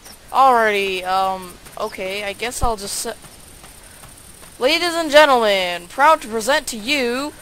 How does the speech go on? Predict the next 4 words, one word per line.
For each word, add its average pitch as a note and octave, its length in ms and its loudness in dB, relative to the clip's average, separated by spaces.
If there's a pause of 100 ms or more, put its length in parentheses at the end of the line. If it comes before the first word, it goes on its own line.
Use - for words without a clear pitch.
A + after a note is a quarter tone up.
(160)
Walking E4 460 0
Simulator A3+ 760 -4 (240)
twenty B3 680 -8 (380)
fourteen. F3+ 580 -12